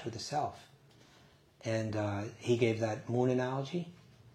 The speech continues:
And so then to, to, to speak about it further,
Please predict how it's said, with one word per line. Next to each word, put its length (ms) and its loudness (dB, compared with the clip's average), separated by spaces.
And 140 4
so 160 4
then 300 6
to, 160 -2
to, 200 -2
to 220 0
speak 320 -2
about 200 4
it 60 -2
further, 400 0